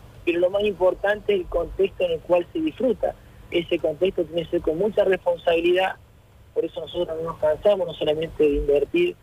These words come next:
en promoción conjunta entre el marco sanitario y turístico de la provincia, sino también entender que aquí hay una fuerte responsabilidad desde lo individual,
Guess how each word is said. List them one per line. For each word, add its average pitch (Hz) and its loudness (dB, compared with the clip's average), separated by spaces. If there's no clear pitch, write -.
en - -6
promoción 151 0
conjunta 185 -4
entre 151 -2
el 147 -6
marco 160 0
sanitario 156 0
y - -6
turístico 151 -4
de 135 0
la 135 0
provincia, 170 0
sino 180 -14
también 185 -2
entender 185 0
que 156 2
aquí 165 -4
hay 180 -2
una 170 -2
fuerte 127 -2
responsabilidad 165 -2
desde 156 -6
lo 151 -8
individual, 165 2